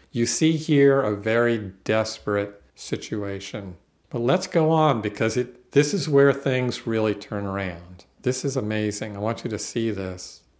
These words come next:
So the herdsmen who <laughs> were with the pigs fled. They ran to a nearby town in the surrounding countryside,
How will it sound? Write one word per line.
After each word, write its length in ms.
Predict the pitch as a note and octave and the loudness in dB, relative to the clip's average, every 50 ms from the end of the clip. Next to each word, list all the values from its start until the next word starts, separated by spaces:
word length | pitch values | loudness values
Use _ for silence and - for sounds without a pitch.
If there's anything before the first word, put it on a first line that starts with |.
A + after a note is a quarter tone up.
| _ - | _ -8
So 140 | - - | -2 0
the 100 | C#3+ C3 | 0 0
herdsmen 800 | A#2 - - D3+ E3+ G3 G#3 B3 - - C#3 A#2 A2+ G#2+ G#2+ A2 | 0 2 4 6 8 8 8 6 4 0 -2 -2 -2 -2 -2 -2
who 220 | - - C#3+ B2+ | 2 4 4 6
<laughs> 220 | A#2+ A#2 - A#2 - | 4 2 0 2 4
were 220 | D3+ B2+ B2 A#2+ | 4 4 4 4
with 320 | A2 A2 C3+ F3+ G#3+ G3+ - | 4 6 6 6 6 6 2
the 80 | D#3+ | 0
pigs 600 | D3 - - - A2+ G#2+ G#2+ G#2 G2+ - - - _ | 0 0 -2 0 2 2 2 2 0 -4 -12 -16 _
fled. 560 | - - - - C3+ D3 D#3+ C3+ G#2+ G2 F#2 | -16 -4 2 4 6 6 6 4 4 2 2
They 140 | A2 C#3 E3 | 4 4 6
ran 540 | C#3+ A2+ B2 C3+ B2 G#2 F2 F2 F#2 F#2 - | 6 6 4 4 4 2 0 -4 -8 -8 -2
to 160 | - C#3 A#2+ | 2 4 4
a 60 | A#2 A2+ | 6 6
nearby 480 | A#2 B2 C3+ D#3 D#3+ D3 E3 D#3+ D#3+ | 6 6 6 6 6 4 4 2 2
town 520 | D3+ D#3 - A#2 B2 B2+ B2+ C3 C#3 C#3 C3+ | 2 -2 -2 0 2 2 4 4 4 2 2
in 100 | A#2 G#2+ | 0 0
the 80 | G#2 | -2
surrounding 600 | G2+ - - B2 G#2+ A2+ A#2+ B2+ C3 C3+ C#3 C#3 | -2 -2 -2 -2 0 0 2 2 2 2 2 0
countryside, 760 | C3+ - - B2 A#2 - - A2 - - A#2+ G#2 G2+ G#2 G2+ | 0 -2 -2 -2 -2 -2 -4 -4 -4 -2 -2 0 0 0 -2